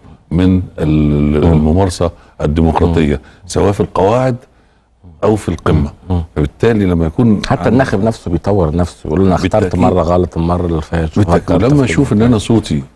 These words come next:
Speaker 1: إنه رايح فعلًا في المكان السليم، مش زي المرات اللي فاتت،
Speaker 2: مم.
Speaker 1: هناك من ينوب عني
Speaker 2: مم.
Speaker 1: في التصويت، أعتقد ده يحفزني بشكل، بشكل أكثر. ولكن محتاجين إحنا نستفيد من هذا المشهد السياسي،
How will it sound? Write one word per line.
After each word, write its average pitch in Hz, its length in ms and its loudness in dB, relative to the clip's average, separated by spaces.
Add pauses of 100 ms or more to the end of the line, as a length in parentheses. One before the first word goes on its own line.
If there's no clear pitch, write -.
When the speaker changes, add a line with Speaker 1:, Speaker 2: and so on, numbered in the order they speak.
(360)
Speaker 1:
إنه 76 440 0
رايح 104 200 0
فعلًا 92 240 -2
في - 80 -10
المكان 78 380 -2
السليم، 82 460 0 (320)
مش 73 180 0
زي 90 180 0
المرات 80 400 0
اللي 69 140 -4
فاتت، 87 400 -2
Speaker 2:
مم. 76 220 0
Speaker 1:
هناك 82 280 -2
من 95 260 2
ينوب 87 320 2
عني 76 420 0
Speaker 2:
مم. 78 160 -2 (120)
Speaker 1:
في 87 160 2
التصويت، 85 480 -2 (360)
أعتقد 113 300 -2
ده 110 120 2
يحفزني 98 540 -2
بشكل، - 360 -4 (180)
بشكل 76 360 -2
أكثر. 92 340 0 (400)
ولكن 131 440 2 (500)
محتاجين 104 640 0 (340)
إحنا 85 240 -2
نستفيد 80 440 0
من 87 160 2
هذا 92 220 2
المشهد 87 320 2
السياسي، 90 520 -2